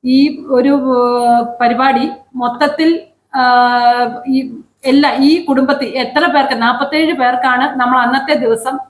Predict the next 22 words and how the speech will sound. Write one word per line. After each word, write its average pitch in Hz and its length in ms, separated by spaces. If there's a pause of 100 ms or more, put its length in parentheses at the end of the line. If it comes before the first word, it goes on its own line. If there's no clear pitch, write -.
ദാനം 233 340
ചെയ്യാൻ 226 280
ഉദ്ദേശിക്കുന്നത്. 190 680 (380)
അത്രയും 294 400
പേരുടെ, 254 720
ആ, 233 360 (760)
ക-, 233 680
ഡോക്യുമെന്റേഷൻ 269 640
എല്ലാം 240 300
പൂർത്തീകരിച്ചിട്ടുണ്ട്. 214 840 (440)
അന്നത്തെ 277 340
ദിവസം 262 520
ഇവരെല്ലാം, 247 540
ഇത്രയും 285 340
പേര്, 226 220
നാൽപത്തേഴ് 247 460
പേരും 220 400 (240)
അവിടെ 240 240
സന്നിധരായിരിക്കും. 233 920 (360)
നിങ്ങൾ 254 240
ഓരോരുത്തരും 269 600
വന്ന് 247 500